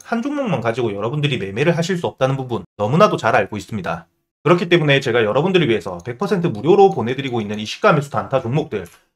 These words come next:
매일같이 제가 장 전에 여러분들에게 보내드리고 있습니다. 여기 보시게 된다면 오늘도 제가 장전 여덟 시 오십오 분에 이백육십네 분에게 보내드리고 있고요. 지금 오늘 제이엠비와 디아이 이렇게 두 종목 보내드렸는데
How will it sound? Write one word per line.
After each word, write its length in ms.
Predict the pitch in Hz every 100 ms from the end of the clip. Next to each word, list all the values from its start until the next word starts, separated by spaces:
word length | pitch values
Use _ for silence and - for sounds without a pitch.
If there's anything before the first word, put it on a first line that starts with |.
| _
매일같이 480 | 113 139 240 262 226
제가 340 | 139 98 101 -
장 260 | - 131 147
전에 340 | 104 120 160
여러분들에게 560 | 123 110 139 135 113 110
보내드리고 460 | 95 113 123 120
있습니다. 480 | 98 107 107 90 - _ _ -
여기 160 | 180
보시게 240 | 196 202 208
된다면 320 | 180 175 170
오늘도 480 | 196 180 120 151 110
제가 240 | 120 117
장전 500 | 120 110 113 139 87
여덟 300 | 107 139 214
시 120 | 214
오십오 360 | 113 98 147 101
분에 320 | 123 143 90 - _
이백육십네 720 | - 113 180 226 220 220 107 104
분에게 300 | 196 214 185
보내드리고 480 | - 135 165 147 127
있고요. 480 | 117 151 151 101 - _ -
지금 260 | 135 160 170
오늘 340 | 226 208 -
제이엠비와 640 | - 123 185 214 220 175
디아이 340 | - 107 120 117
이렇게 260 | 135 120
두 140 | - 107
종목 360 | 143 185 185
보내드렸는데 840 | 104 107 131 143 123 95 139 101